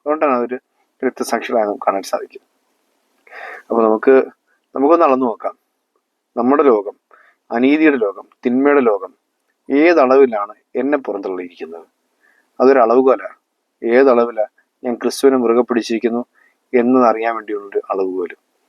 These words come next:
അത് നമുക്ക് അഭിമാനം തരുന്നതാവണം, ഒരു കോൺഫിഡൻസിന്, ആത്മവിശ്വാസം തരുന്നതാവണം, കുറെ കൂടി മുമ്പോട്ട് പോകാൻ പ്രചോദിപ്പിക്കുന്നതാവണം, മോട്ടിവേറ്റിംഗ് ആയിരിക്കണം, ഇൻസ്പയറിംഗ് ആയിരിക്കണം.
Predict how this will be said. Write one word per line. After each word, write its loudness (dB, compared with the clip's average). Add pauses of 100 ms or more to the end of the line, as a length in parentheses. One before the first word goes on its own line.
(560)
അത് 4
നമുക്ക് 2 (180)
അഭിമാനം 0
തരുന്നതാവണം, -2 (1000)
ഒരു 6 (600)
കോൺഫിഡൻസിന്, 0
ആത്മവിശ്വാസം 0
തരുന്നതാവണം, -8 (800)
കുറെ 2
കൂടി 2 (360)
മുമ്പോട്ട് 0
പോകാൻ 2 (240)
പ്രചോദിപ്പിക്കുന്നതാവണം, -4 (600)
മോട്ടിവേറ്റിംഗ് 2
ആയിരിക്കണം, -16 (360)
ഇൻസ്പയറിംഗ് 0
ആയിരിക്കണം. -12